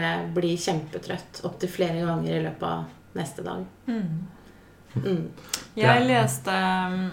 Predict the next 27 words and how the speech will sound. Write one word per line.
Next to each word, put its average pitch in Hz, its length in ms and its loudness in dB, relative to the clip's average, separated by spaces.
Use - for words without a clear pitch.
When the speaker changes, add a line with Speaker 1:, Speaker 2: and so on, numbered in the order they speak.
Speaker 2:
også, 185 420 -8
for - 100 -6
jeg 190 60 0
har 196 160 2
også 185 160 -6
forberedt 165 400 -2
meg 165 140 -4
litt 226 180 0
til 202 120 0
Speaker 1:
Ja. 214 240 6
Speaker 2:
den 180 220 0
praten 170 300 0
her, 226 180 0
at, - 360 0
eh, 208 260 2
det 196 100 -2
er 196 160 8
så 196 580 -2
mange 185 420 -2
som 180 360 0
faktisk 175 440 -2
en 170 300 2
av 180 180 0
tusen, 208 760 -2
eller 208 180 0
noen 196 180 2
studier 185 320 4